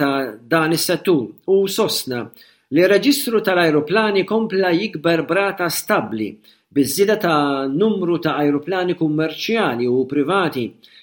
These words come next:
minħabba il-qafas regolatorju b'saħħtu u inċentivi attraenti fit-taxxa. Il-fatt li Malta segwi ma'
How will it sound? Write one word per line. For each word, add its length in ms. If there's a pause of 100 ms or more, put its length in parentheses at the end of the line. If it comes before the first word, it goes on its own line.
minħabba 460 (100)
il-qafas 1300 (100)
regolatorju 840
b'saħħtu 500 (400)
u 80
inċentivi 760 (260)
attraenti 680
fit-taxxa. 500 (560)
Il-fatt 400
li 80 (160)
Malta 400
segwi 640
ma' 220